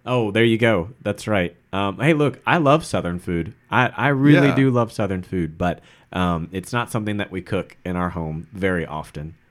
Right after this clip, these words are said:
Speaker 1: Uh,
Speaker 2: Well,
Speaker 1: we
Speaker 2: you
Speaker 1: have to rely on others to, uh, supplement that for
Speaker 2: you
Speaker 1: us
Speaker 2: can
Speaker 1: in
Speaker 2: still
Speaker 1: our
Speaker 2: be
Speaker 1: diet.
Speaker 2: saved. There's time.
Speaker 1: There is, there is time, you know. There's always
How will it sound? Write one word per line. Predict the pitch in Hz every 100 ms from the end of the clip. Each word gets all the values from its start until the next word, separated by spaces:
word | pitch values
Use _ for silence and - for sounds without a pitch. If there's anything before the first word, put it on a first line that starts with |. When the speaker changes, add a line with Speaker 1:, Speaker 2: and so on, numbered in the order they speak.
| _ 76
Speaker 1:
Uh, | 92
Speaker 2:
Well, | 104
Speaker 1:
we | 104
Speaker 2:
you |
Speaker 1:
have | 123 120
to |
rely | 107 104 101
on | 98
others | 95 85 82 -
to, | 90 82 82
uh, | 82
supplement | - 95 87 85 80
that | 80
for | -
Speaker 2:
you | 156
Speaker 1:
us | 156
Speaker 2:
can |
Speaker 1:
in | 104
Speaker 2:
still | 80
Speaker 1:
our | 101
Speaker 2:
be |
Speaker 1:
diet. | 78 80
Speaker 2:
saved. | 98 98 85
There's | 104
time. | - 82 - -
Speaker 1:
There | 90 98 104
is, | 101 - -
there | 104 110
is | 113 -
time, | 107 87 76 76
you | 82
know. | 85 92 92
There's | 92 90
always | 95 95 95 95